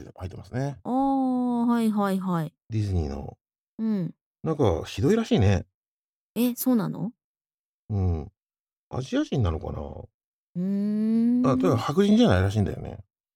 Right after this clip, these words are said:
Speaker 2: もう公開されてるってこと？
Speaker 1: そう、公開されてる。
Speaker 2: うん。
Speaker 1: 白雪姫が、王子様の代わりに、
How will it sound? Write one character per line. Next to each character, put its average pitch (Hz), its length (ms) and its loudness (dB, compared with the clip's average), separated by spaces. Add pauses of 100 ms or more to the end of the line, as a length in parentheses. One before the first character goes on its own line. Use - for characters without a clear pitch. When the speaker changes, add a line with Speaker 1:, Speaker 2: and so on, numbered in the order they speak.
Speaker 2:
も 359 140 -2
う 262 40 -6
公 277 180 0
開 330 220 0
さ 302 160 -4
れ 302 80 -6
て 294 180 0
る 285 80 4
っ - 40 -14
て - 160 -12
こ - 200 -20
と？ 233 160 -8 (720)
Speaker 1:
そ 190 80 4
う、 165 60 2
公 160 100 -2
開 151 100 0
さ 131 120 -4
れ 117 60 -4
て 117 100 -2
る。 107 320 0
Speaker 2:
う 254 60 -6
ん。 226 680 -4 (400)
Speaker 1:
白 196 300 2
雪 214 240 -2
姫 143 300 2
が、 143 360 2 (640)
王 233 260 4
子 180 120 -6
様 117 300 2
の 98 100 2
代 110 180 -2
わ 127 100 4
り 131 120 2
に、 214 340 4